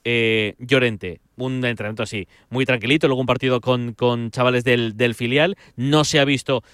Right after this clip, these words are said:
a ningún jugador, eh, titular de, del partido de ayer, ni siquiera Jan Oblak. Em, nos cuentan que puede tener algún problema físico medio importante Thomas Lemar, que fue la gran sorpresa del once de, de Diego Pablo Simeone. Nadie se esperaba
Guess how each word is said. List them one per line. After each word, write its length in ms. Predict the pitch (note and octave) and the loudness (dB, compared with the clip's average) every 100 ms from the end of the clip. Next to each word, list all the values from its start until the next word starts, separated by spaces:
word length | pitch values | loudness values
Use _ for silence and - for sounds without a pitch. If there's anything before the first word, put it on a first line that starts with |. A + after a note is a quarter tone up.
| _ - | _ -4
a 120 | B2+ | -2
ningún 240 | C3+ C3+ | 0 -2
jugador, 460 | C3+ C3+ C3 C3 B2 A#2+ | 2 2 4 2 2 0
eh, 140 | A2+ | 0
titular 680 | - C3+ C3+ C3+ C3+ B2+ G#2+ | -2 -2 2 4 4 2 -2
de, 600 | A2+ A#2 B2+ A#2+ A#2 A2+ | -6 0 2 2 0 -2
del 200 | - B2+ | -2 -2
partido 240 | B2 A#2 B2+ | 0 0 0
de 80 | A#2 | 0
ayer, 240 | B2+ F3 | 2 2
ni 160 | D3 B2 | 0 -2
siquiera 400 | B2 A2 B2+ B2 | -2 0 2 2
Jan 160 | B2+ A#2 | 2 0
Oblak. 340 | A#2 D#3 - _ - _ - | 2 0 0 _ -20 _ -2
Em, 480 | C3 C3+ C#3+ C#3+ C#3 | 2 2 2 -4 -4
nos 220 | C#3+ C#3+ - | -2 -2 2
cuentan 520 | F3+ F#3+ D3+ B2+ G#2 _ _ | 2 2 0 -2 -4 _ _
que 160 | - D3 | -2 0
puede 160 | E3 F3 | 2 2
tener 160 | E3+ | 2
algún 160 | D#3+ E3 | 0 0
problema 300 | D#3+ D#3+ C#3 | 0 0 0
físico 520 | D#3+ - C#3 B2+ A#2 | -2 -2 -2 0 -2
medio 360 | B2 C#3 C3+ C#3 | 0 2 2 2
importante 600 | C#3 C3 C3+ D#3 C#3+ C3+ | 2 2 4 4 2 -6
Thomas 380 | C3 D#3+ D3+ C3+ | -2 -2 -2 -2
Lemar, 300 | C3 B2+ E3 | -2 -2 -2
que 120 | C#3 | -2
fue 200 | C3 D#3 - - | 2 0 0 -4
la 260 | C#3+ C#3+ C3+ | 2 4 4
gran 260 | D3+ F3 | 4 2
sorpresa 600 | E3 D3 C3+ D3 C#3+ F3+ | 4 2 2 0 0 -2
del 180 | D#3+ B2 | -2 -2
once 300 | C3 A#2+ B2+ | -2 -2 -2
de, 200 | A#2+ G#2+ - - - | 0 -2 -6 -20 -8
de 120 | B2+ | 0
Diego 160 | C3+ C3 | 2 2
Pablo 200 | C3+ C3 | 2 0
Simeone. 440 | C3 B2+ D3+ E3+ - | -2 -2 0 -2 -4
Nadie 640 | C3+ D3+ E3+ G3 D3+ A2+ G2 | -8 -2 4 4 4 -4 -6
se 100 | B2 | -6
esperaba 460 | - C3 C3 A2+ | -2 2 2 0